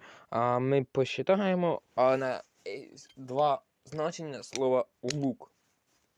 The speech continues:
Да, три є значення слова лук. Якщо ви всі знаєте, напишіть в коментарях. Коментарі знизу під відео. І завтра, може, буде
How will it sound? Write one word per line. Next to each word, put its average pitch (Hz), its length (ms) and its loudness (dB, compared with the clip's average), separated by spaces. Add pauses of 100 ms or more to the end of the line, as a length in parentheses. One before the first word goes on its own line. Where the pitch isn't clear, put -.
(800)
Да, 135 200 6
три 160 240 0
є 127 140 -6
значення 143 420 -6
слова 131 320 0
лук. 113 320 -6
Якщо 113 240 -10
ви 127 80 -6
всі 123 160 -14
знаєте, 151 300 -12
напишіть 123 360 -12
в - 100 -20 (100)
коментарях. 131 960 0 (300)
Коментарі 131 640 0
знизу 131 320 -6
під 107 200 -14
відео. 95 340 -8 (1300)
І 135 540 2
завтра, 143 480 2
може, 127 580 -2
буде 120 560 0